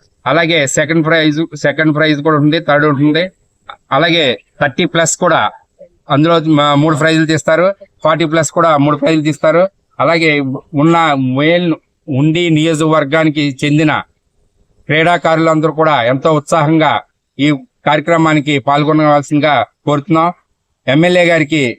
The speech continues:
క్రీడలన్నా, పిల్లలన్నా చాలా ఆయనకి ఇష్టం.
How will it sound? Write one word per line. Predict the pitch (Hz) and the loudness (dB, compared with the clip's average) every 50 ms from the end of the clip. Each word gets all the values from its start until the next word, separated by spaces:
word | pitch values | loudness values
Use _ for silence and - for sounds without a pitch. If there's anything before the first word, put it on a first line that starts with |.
| _ _ _ | _ _ _
క్రీడలన్నా, | - 147 160 165 170 165 165 160 156 156 156 151 139 160 _ _ _ _ _ _ _ | -2 0 2 2 2 2 2 2 2 2 2 0 -2 -4 _ _ _ _ _ _ _
పిల్లలన్నా | 143 156 170 170 170 165 165 160 151 | -2 0 0 0 2 2 2 2 0
చాలా | 135 - - 147 143 156 165 156 127 110 _ _ _ _ _ _ _ _ _ _ _ _ _ _ _ - | -2 -2 -2 -2 0 0 0 0 -2 -4 _ _ _ _ _ _ _ _ _ _ _ _ _ _ _ -6
ఆయనకి | 139 135 143 156 160 156 143 156 | -4 -2 0 0 0 0 0 -2
ఇష్టం. | 151 147 143 131 127 135 131 - - 175 175 180 196 | -2 0 0 0 -2 -2 -4 -4 -2 -2 0 0 -2